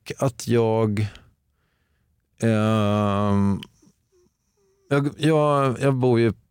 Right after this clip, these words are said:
här i krokarna, så att jag, liksom, jag måste ju gå över Västerbron typ tre, åtta gånger i veckan. Och att jag, liksom, fick,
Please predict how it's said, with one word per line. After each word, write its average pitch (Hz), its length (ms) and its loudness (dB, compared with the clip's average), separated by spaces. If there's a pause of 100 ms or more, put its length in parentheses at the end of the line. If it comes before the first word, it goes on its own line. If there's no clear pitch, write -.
(120)
här 98 360 0
i 95 100 -2
krokarna, 107 760 -2
så 113 120 -2
att 104 140 -4
jag, 110 120 0
liksom, 117 340 0
jag 120 160 2
måste 123 240 0
ju 117 60 -2
gå 127 240 0
över 107 180 0
Västerbron 92 600 -2
typ 87 220 -6 (640)
tre, 98 280 -2 (680)
åtta 98 360 -6
gånger 92 280 -2
i - 20 -2
veckan. 92 480 -4 (720)
Och 110 300 -4
att 107 180 -2
jag, 104 220 0
liksom, 101 320 -2
fick, - 340 -8